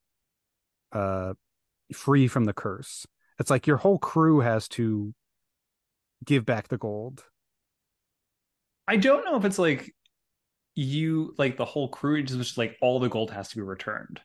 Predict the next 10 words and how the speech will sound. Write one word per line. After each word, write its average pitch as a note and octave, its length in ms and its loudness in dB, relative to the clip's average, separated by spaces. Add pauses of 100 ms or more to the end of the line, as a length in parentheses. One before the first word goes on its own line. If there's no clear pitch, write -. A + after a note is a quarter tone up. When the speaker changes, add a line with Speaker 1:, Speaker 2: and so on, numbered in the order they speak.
(120)
Speaker 1:
Okay. G#2 360 -8 (1120)
Okay. - 220 -12
Speaker 2:
But F3 120 -4
I F#3 60 0
see B3 180 2
what G3+ 160 2
you C3+ 80 0
mean. G2 180 -6
Yes, B2+ 260 -4
like, B2+ 240 -2